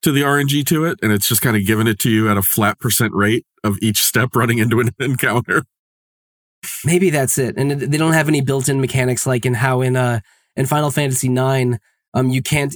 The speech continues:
Speaker 2: uh, there's a minimum three steps between every encounter. So you can actually cheese that system and take in, in F F nine and take two steps, then wait about two seconds,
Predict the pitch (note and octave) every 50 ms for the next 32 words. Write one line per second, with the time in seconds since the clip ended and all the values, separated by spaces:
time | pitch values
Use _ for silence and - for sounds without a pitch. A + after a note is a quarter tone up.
0 | - _ - C3 C3 C3 A#2 C3 C#3+ C3+ C3 C3+ C3+ B2+ C3 C3 C#3 C#3 C#3 C3+
1 | C3 B2 - - - B2+ C3+ C3+ C3+ - - - - A#2+ C3 - - - - -
2 | - _ _ _ _ _ _ - - B2+ - - - C3+ C3+ C3 B2+ A#2+ B2 B2
3 | A#2+ A2+ G#2+ G#2 - A2+ A2 A#2+ C3 C#3 D3+ D3+ - _ _ _ _ _ _ _
4 | _ _ - - C#3+ C#3+ C#3+ C#3 D#3 C#3+ C#3 B2+ C3 C3 A#2 - - - C#3+ C#3+
5 | C#3+ C3 C#3 B2 - - C3+ B2 - C3+ B2+ A#2+ A#2 - C3+ B2+ - - C3 B2+
6 | A#2 A#2+ B2 B2+ B2 A#2+ B2 A#2 - C3 B2+ B2+ B2+ B2 A#2 A2 - B2+ A#2 -
7 | - C#3+ C#3 B2+ - - C3 B2 - - - B2 B2 A2+ A#2+ A#2+ A#2+ A2+ A#2 A#2+
8 | A#2 - - - B2 A2 - B2 A#2 G#2+ A#2+ A#2+ A2+